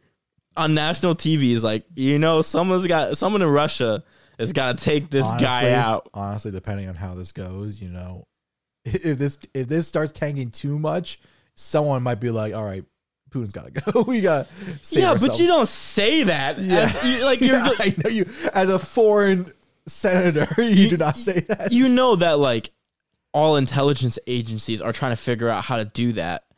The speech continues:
Speaker 1: without having it be, w-, without have, being, uh, implement, uh, what is it?
Speaker 2: Spoken out loud,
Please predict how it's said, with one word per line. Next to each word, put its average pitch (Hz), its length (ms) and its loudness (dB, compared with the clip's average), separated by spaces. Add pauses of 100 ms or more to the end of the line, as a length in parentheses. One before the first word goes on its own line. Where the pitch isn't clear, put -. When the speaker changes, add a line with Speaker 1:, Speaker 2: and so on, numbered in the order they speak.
(220)
Speaker 1:
without 120 360 -2
having 117 340 -2
it 110 100 -4
be, 113 220 -8 (380)
w-, 127 180 -10
without 143 300 0
have, 135 340 -6
being, 135 320 -2
uh, 107 300 -2
implement, 135 360 -4
uh, 98 320 -4 (760)
what 107 200 -6
is 73 140 -10
it? 65 180 -14
Speaker 2:
Spoken 107 300 -10
out 95 120 -10
loud, 101 280 -12